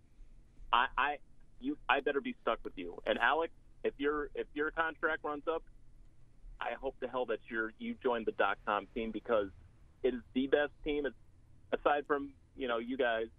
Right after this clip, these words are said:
on, on C L N S, it's, it's, you guys are the only guys that I listen to. I love listening to Patriots Unfiltered. I love listening to the dynamic that, that you guys have. Even before you, you know, you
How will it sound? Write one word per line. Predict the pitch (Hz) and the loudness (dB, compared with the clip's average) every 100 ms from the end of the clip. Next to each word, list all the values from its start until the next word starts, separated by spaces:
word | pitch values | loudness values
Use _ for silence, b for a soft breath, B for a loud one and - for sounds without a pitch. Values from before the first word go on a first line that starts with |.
| - - | -20 -10
on, | - 113 - - | -6 -6 -10 -6
on | 120 113 | -6 -4
C | 127 | -6
L | 110 110 | -4 -4
N | |
S, | 104 - - - - - - 403 - 494 | -6 -8 -14 -20 -20 -20 -14 -14 -2 -2
it's, | 127 - - | -2 -6 -6
it's, | 120 - - | -6 -6 -8
you | 131 127 | 0 4
guys | 139 127 | 4 2
are | 127 | 0
the | 131 | 0
only | 123 123 | 0 2
guys | 113 110 | 0 2
that | 120 | 0
I | 107 | 0
listen | 104 104 - 107 101 - | 0 -4 -6 -8 -6 -4
to. | 104 104 - - - - - - - | -4 -4 -12 -20 -20 -20 -20 -10 -4
I | |
love | 107 123 120 | -2 -2 0
listening | 123 117 131 113 | -2 -2 -4 -6
to | - - | -6 -8
Patriots | 123 - 120 113 - | -8 -4 -4 -2 -2
Unfiltered. | 104 - 120 - 113 113 | 0 0 -2 2 2 2
I | 95 98 | 0 2
love | 120 123 | 0 2
listening | 127 127 135 123 - | 0 0 -2 -4 -4
to | 113 | -8
the | 107 | 0
dynamic | 104 110 113 113 110 104 | 2 2 0 0 0 0
that, | 101 - - - - | 0 -2 -14 -14 -6
that | 107 | -4
you | 113 | 0
guys | 120 113 107 - | 2 2 0 0
have. | 113 117 117 - - - - | 0 2 -2 -12 -20 -20 -8
Even | 160 156 131 | -4 -2 -2
before | 131 147 143 | -2 -2 -2
you, | 147 139 - - | -2 -8 -14 -14
you | - 113 | -4 0
know, | 110 107 - | 2 0 -4
you | - | -10